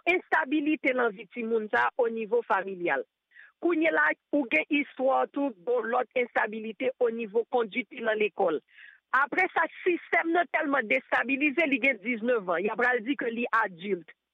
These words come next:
Moi, ouais, si moun ça pas gen temps font bonne transition psychologique d'un enfant à un adolescent à un jeune adulte.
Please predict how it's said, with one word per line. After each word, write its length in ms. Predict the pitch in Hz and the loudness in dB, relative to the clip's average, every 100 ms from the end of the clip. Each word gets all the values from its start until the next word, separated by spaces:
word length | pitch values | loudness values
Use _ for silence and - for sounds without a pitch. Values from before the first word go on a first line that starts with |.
| - - | -20 -10
Moi, 220 | 220 330 349 | 0 2 4
ouais, 160 | 339 - | 0 0
si 100 | 330 | 0
moun 240 | 302 370 311 | 2 2 2
ça 160 | 269 254 | 0 2
pas 160 | 254 | 0
gen 220 | 233 254 240 277 | 2 2 0 -4
temps 100 | 262 | -6
font 140 | - 247 | 0 0
bonne 300 | 180 202 269 | 2 0 0
transition 640 | 247 254 220 254 - 233 | 0 -2 -2 -4 -2 -2
psychologique 840 | 202 - 247 254 240 240 220 190 170 - - - | -2 -4 -4 -2 2 2 0 -8 -14 -20 -20 -20
d'un 400 | 165 247 302 302 | -2 2 4 4
enfant 420 | 302 - 302 320 - | 2 0 2 2 2
à 240 | 233 - | -2 0
un 100 | 240 247 | 0 2
adolescent 540 | 233 208 226 233 226 285 262 | 2 2 2 2 2 0 2
à 180 | 233 | 2
un 140 | 247 226 | 2 0
jeune 240 | 220 220 | 0 2
adulte. 460 | 247 262 381 339 | 2 2 0 0